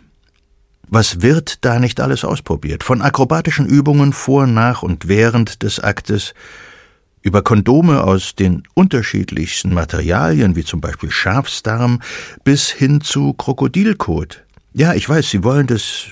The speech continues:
jetzt gar nicht wissen, wie es funktioniert. Und glauben Sie mir, ich respektiere das.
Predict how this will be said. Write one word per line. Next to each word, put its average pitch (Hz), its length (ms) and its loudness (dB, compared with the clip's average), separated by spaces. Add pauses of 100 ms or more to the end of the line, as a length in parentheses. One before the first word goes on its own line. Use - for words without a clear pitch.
jetzt - 320 -4
gar 104 140 0
nicht 104 180 0
wissen, 101 380 0
wie 82 120 -6
es - 160 -8
funktioniert. 92 680 0 (500)
Und 123 380 0 (180)
glauben 139 260 2
Sie 104 100 0
mir, 98 200 4 (280)
ich - 220 0
respektiere - 500 -4
das. - 240 -10